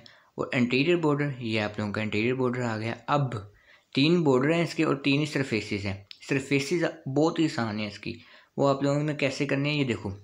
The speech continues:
एंड ये मीडियल बॉर्डर है और ये एंटीरियर बॉर्डर है। यहाँ पे ये एंटीरियर और ये मीडियल है। एंटीरियर बॉर्डर और मीडियल बॉर्डर के दरमियान में जो सरफेस आ रही है, उसको कह दिया anteromedial सरफेस।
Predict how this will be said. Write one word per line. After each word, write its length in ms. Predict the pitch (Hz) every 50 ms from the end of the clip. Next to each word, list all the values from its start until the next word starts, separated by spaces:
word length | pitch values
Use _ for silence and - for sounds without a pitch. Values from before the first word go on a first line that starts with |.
| - - - - _ - _ _ _ _ _ _ _ _ _ _ -
एंड 240 | 131 127 120 123 - - - _ _ -
ये 100 | 123 123
मीडियल 360 | 123 127 139 147 170 196 202
बॉर्डर 280 | 185 180 170 160 156 165
है 180 | 165 165 160 - - - -
और 80 | 135 123
ये 160 | 123 123 123
एंटीरियर 380 | 123 120 - 107 104 110 113
बॉर्डर 280 | 110 113 107 101 95 95
है। 280 | 95 98 98 101 - _ _ - - 123
यहाँ 320 | 117 113 117 120 131 131 -
पे 60 | 135
ये 240 | 110 107 113 127 151
एंटीरियर 460 | 160 151 151 147 151 151 151 156 156
और 120 | - -
ये 220 | 127 110 110 107 104
मीडियल 380 | 101 98 - - 104 104 104
है। 140 | 104 - - - - - - - _ _ -
एंटीरियर 600 | 143 135 135 139 151 156 175 170 196 196 190 185
बॉर्डर 380 | 170 147 131 127 127 127 143 151
और 160 | - - 147
मीडियल 480 | 131 120 117 120 131 147 151 160 160 156
बॉर्डर 400 | 143 123 113 113 113 120 131 139
के 120 | 139 139
दरमियान 440 | 127 127 120 117 110 107 107 110 120
में 140 | 127 135 127
जो 120 | 127 120
सरफेस 560 | 120 - 120 120 - - 110 110 110 - -
आ 100 | 127 120
रही 160 | 117 120 120
है, 100 | 123 131 127
उसको 280 | - 127 - - 123
कह 200 | 120 - 107 107
दिया 200 | 104 113 117 123
anteromedial 1120 | 123 - 131 123 120 - 127 127 131 139 143 147 147 139 123 110 104 101 101 117 120 123 120
सरफेस। 600 | 120 - 104 92 - - 104 123 139 - -